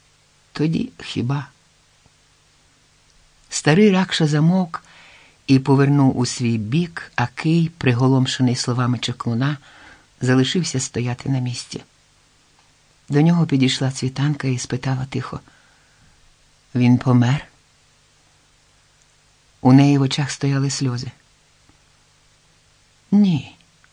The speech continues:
живий». Києві не вистачило духу сказати дівчині, що надія на видуження князя зовсім мала, якщо вона взагалі є.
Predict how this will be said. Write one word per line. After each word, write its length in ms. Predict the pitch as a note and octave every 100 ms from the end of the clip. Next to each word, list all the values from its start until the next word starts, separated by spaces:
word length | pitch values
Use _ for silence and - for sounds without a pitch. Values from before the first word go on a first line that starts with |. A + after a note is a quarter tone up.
| _ _ _ _ _ _ _ _ _ _ -
живий». 600 | F#3+ F#3 G#2 F#2+ F#2 - _ _ _ _ _ _ _ _ _ _ _ _ _ _ _ _ _ _ _
Києві 440 | - F3+ F#3+ F#3 F3
не 200 | F3 E3+
вистачило 640 | G#3 - - - C3 B2
духу 360 | A#2+ D3 - B2+
сказати 500 | - B2+ C3 C3+ A#2+
дівчині, 500 | D#3 D#3+ - C3+ A#2+
що 220 | - B2+
надія 520 | B2 A#2+ D3+ E3 C3
на 140 | A#2+
видуження 680 | A#2 D#3+ G3 D#3 C3+ A#2+ A2+
князя 460 | - A#2 A2+ A#2 - _ _ _ _ _ _ _ _ _
зовсім 400 | D3+ D#3 C3+ -
мала, 360 | C3 B2 A#2 - _ _ _ _ _ _ _ _ _ -
якщо 300 | C#3 - D#3+
вона 220 | D3 D3
взагалі 440 | C#3+ C#3 C#3 C3+ B2+
є. 160 | B2+